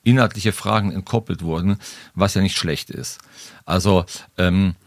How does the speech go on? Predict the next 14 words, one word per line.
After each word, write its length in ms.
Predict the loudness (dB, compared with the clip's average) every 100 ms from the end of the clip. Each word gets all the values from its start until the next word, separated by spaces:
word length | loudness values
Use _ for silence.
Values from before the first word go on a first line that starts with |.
| _ _ _ _ _ _ _ _ _ _
wir 120 | -2
streiten 360 | 0 2 0 -2
über, 360 | 0 2 2 -2 _ _ _ _ _ _
durchaus 300 | -2 -2 -4
über 140 | -6
Personen, 500 | -6 0 4 4 0 -6 0
wer 320 | 2 4 0 -8
welche 280 | -6 -6 -8
Funktion 540 | -8 -8 0 0 0
wahrnehmen 400 | 0 2 4 4
soll, 140 | 4 2
macht 180 | 2 0
jede 140 | -2
Partei. 380 | 0 2 0